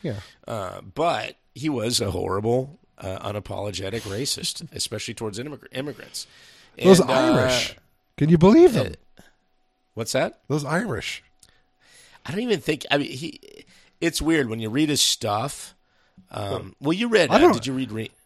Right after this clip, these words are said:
Speaker 2: did you read Reanimator?
Speaker 1: Uh,
Speaker 2: Uh,
Speaker 1: oh, yeah,
Speaker 2: he
Speaker 1: yeah, I read
Speaker 2: talks
Speaker 1: the
Speaker 2: about
Speaker 1: Rean-, oh, yeah, he talks about the black people, yeah.
Speaker 2: Oh, my God.
Speaker 1: Yeah.
Speaker 2: He's, he's horrible.
Speaker 1: I sort of
Speaker 2: But
Speaker 1: read it in the parlance at the time.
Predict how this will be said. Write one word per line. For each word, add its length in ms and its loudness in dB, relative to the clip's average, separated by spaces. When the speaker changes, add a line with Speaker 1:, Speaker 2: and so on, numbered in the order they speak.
Speaker 2:
did 200 -6
you 80 0
read 260 -2
Reanimator? 800 -8
Speaker 1:
Uh, 40 2
Speaker 2:
Uh, 840 0
Speaker 1:
oh, 180 6
yeah, 180 12
Speaker 2:
he 80 8
Speaker 1:
yeah, 120 8
I 40 10
read 80 8
Speaker 2:
talks 120 6
Speaker 1:
the 80 10
Speaker 2:
about 240 8
Speaker 1:
Rean-, 240 4
oh, 260 4
yeah, 200 10
he 60 10
talks 220 6
about 180 2
the 60 -6
black 360 0
people, 360 -4
yeah. 240 -8
Speaker 2:
Oh, 120 -14
my 100 -18
God. 320 -16
Speaker 1:
Yeah. 240 -4
Speaker 2:
He's, 160 -6
he's 200 -6
horrible. 580 -6
Speaker 1:
I 100 -2
sort 220 6
of 40 6
Speaker 2:
But 120 6
Speaker 1:
read 160 4
it 140 -2
in 160 -2
the 100 2
parlance 540 0
at 80 -8
the 100 -10
time. 400 -8